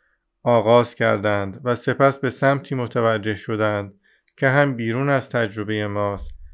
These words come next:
و هم بیرون از خود آن راست. لازم نیست راه درازی برویم. عالم شگفت انگیز و پر رمز و راز را در درون حیات خانه خودمان هم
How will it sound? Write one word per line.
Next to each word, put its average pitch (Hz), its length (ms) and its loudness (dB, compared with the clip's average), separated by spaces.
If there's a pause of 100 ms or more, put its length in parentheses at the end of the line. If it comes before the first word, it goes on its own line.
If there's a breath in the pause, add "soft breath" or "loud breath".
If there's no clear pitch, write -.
(260)
و 131 100 0
هم 147 300 0
بیرون 120 340 -2
از 123 200 -2
خود 117 240 -4
آن 110 320 -2
راست. 95 420 -2 (1600)
لازم 143 480 8
نیست 160 360 0
راه 127 400 4
درازی 120 720 4
برویم. 92 520 -2 (1500)
عالم 131 580 6 (100)
شگفت 120 460 0
انگیز 117 520 -2
و 120 100 4
پر 117 240 -2
رمز 107 280 0
و 110 80 2
راز 117 280 4
را 107 400 2 (440)
در 131 160 6
درون 131 480 6
حیات 127 600 0
خانه 113 480 -4
خودمان 135 580 0
هم 107 420 -2